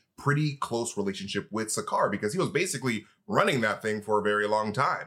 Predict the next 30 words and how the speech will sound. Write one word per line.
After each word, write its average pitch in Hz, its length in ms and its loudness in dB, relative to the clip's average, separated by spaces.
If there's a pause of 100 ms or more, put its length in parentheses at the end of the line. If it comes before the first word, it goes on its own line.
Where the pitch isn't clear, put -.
And, 117 160 0
like, 120 180 0
in 123 80 0
the 123 120 0
M 131 100 -2
C 185 200 -4
U, 156 300 0 (240)
we 254 80 2
have 226 120 4
a 180 40 2
different 156 380 0
tale 107 240 2
going 98 280 0
on 101 200 0
with 101 160 -2
the, 98 240 2
the 90 80 -4
Hulk 104 480 -4
fighting 104 300 0
the 101 60 -2
Grandmaster 92 680 -2
and, 90 100 -6
and 95 100 -4
escaping 120 520 -2
with, 90 140 -4 (360)
um, 92 220 0
Valkyrie 98 560 0
and 87 260 -4
Korg 147 440 -2
and 107 200 -2